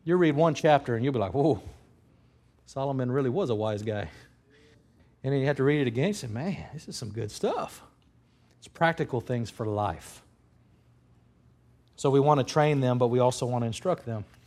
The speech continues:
I'm gonna give you, uh, today three traits of fathers who are fearless. So number one, they trust in the Lord and they're fully submitted to Him.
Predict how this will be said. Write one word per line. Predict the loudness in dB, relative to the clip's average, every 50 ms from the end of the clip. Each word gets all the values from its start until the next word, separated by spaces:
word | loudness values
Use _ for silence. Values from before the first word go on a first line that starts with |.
| _ _ _ _ _ _ _ _ _ _ _ _ _ _ _ _ _ _ _ _ _ _ _ _ _ _ _ _ _
I'm | 0 2
gonna | 4 6
give | 6 6 6 8
you, | 6 6 4
uh, | 2 0 0 2 2 2 0 -2 -6 -12 -10 -4
today | 0 4 4 6 4
three | 4 4 4 6 6 4
traits | 4 4 4 6 6 4 4
of | 0 -2
fathers | 0 2 4 6 6 6 4 2 0 0
who | 0 0
are | 0 0
fearless. | 0 2 4 4 4 4 2 0 -2 -6 -8 -12 -12 -16 -20 _ _ _ _ _ _ _ _ _ _ _ _ _ _ _ _ _ _ _ _
So | -4 0 4
number | 6 6 8 8 8
one, | 8 6 6 4 4 0 -4 -12 -20 -20 -20 _ _ _ _ _ _ _ _ _ _ _ _ _ _ _ _ _ _ _ _ _ _ _ _ _ _
they | -2 -2 0
trust | 2 6 8 8 8 8 6
in | 4 4 4
the | 4
Lord | 6 6 8 8 8 6
and | 6 4
they're | 4 2
fully | 2 0 0 2 4 4 2
submitted | 2 0 -2 -2 0 0 2 2 2 2 2
to | 0 -2
Him. | -4 -4 -4 -4 -4 -6